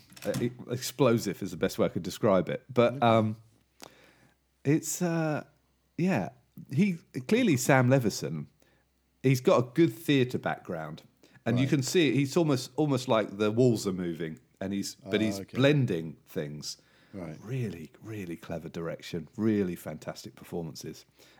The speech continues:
Speaker 1: And, uh, Poppy tells me we won't get another season for another two years 'cause, of course, all these actors have gone on to bigger and better things as a
Speaker 2: Right,
Speaker 1: consequence.
Speaker 2: yeah, yeah, yeah.
Speaker 1: But, yeah, I can't wait to see what happens in two years' time. But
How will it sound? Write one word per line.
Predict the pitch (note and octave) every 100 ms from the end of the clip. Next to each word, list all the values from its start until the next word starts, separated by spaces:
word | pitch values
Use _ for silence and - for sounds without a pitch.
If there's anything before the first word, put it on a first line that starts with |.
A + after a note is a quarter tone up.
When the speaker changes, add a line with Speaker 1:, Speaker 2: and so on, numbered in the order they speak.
| -
Speaker 1:
And, | G2+ G2+
uh, | G2+ G2
Poppy | - B2+ G#2+
tells | G#2+ F#2 F#2
me | F2+
we | G2
won't | G2
get | G2
another | F2+ E2+
season | - F#2 E2+
for | D2+ F2
another | E2+
two | E2+ G2 F2
years | F#2+ F2+ D#2+
'cause, | - F2+ - - -
of | _
course, | C3+ -
all | C#3
these | G2 F2+
actors | G#2+ - E2+ -
have | E2
gone | F#2+ E2+
on | E2+
to | D#2+
bigger | F2+ E2
and | D#2+
better | F2 E2
things | - G2+ F#2 -
as | F2
a |
Speaker 2:
Right, | E2+
Speaker 1:
consequence. | F#2+ F2 - D#2+ E2 E2
Speaker 2:
yeah, | F#2 E2+ D#2+
yeah, | F2+ G2
yeah. | F2 _ _ _ _ _ _ _ - - _ _ _
Speaker 1:
But, | - F#2
yeah, | A2+ G#2
I | F2+
can't | B2+ G2
wait | G2
to | E2+
see | - G2+
what | F#2
happens | G2+ F#2+ F#2+
in | F#2
two | A2
years' | G2+ F#2 -
time. | A2+ G2 E2+
But | F#2 F2+